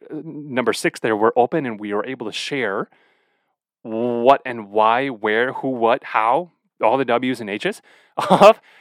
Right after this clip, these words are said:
of this is where I want this relationship to go or could potentially go, but this is where I want it to begin and this is what I have to offer. And then they can be like, "No way, this is what I have to offer." And then you can build on,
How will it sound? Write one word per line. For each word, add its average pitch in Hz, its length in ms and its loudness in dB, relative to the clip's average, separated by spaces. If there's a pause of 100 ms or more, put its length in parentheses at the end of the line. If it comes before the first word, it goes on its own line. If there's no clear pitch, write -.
(240)
of 143 260 4 (600)
this 131 360 0
is 139 140 -6
where 131 200 2
I 120 100 2
want 113 240 -2
this - 200 -12
relationship 110 540 -8
to - 100 -20
go 143 400 0 (220)
or 135 140 6
could 143 360 -8
potentially 123 520 -14
go, 110 220 -4
but - 180 -16
this 135 160 -18
is 165 100 -16
where 139 160 -2
I 127 100 -4
want 113 200 -10
it 107 100 -16
to 113 80 -16
begin 107 360 -14
and 104 100 -14
this 107 160 -14
is 107 60 -14
what 104 220 -4
I 92 180 -14 (100)
have 90 400 -12
to 123 160 -20
offer. 104 480 -16 (760)
And 123 120 -6
then 120 80 -4
they 147 120 -2
can 156 140 -6
be 147 60 -2
like, 104 160 -4 (200)
"No 113 220 -6
way, 95 280 -6
this 135 120 0
is 123 80 -12
what 104 220 -4
I 120 160 -2
have 107 220 -6
to 113 80 -12
offer." - 380 -14 (340)
And 123 120 -8
then 160 120 -2
you 160 60 -4
can 113 180 -10
build 147 320 -2
on, 135 160 0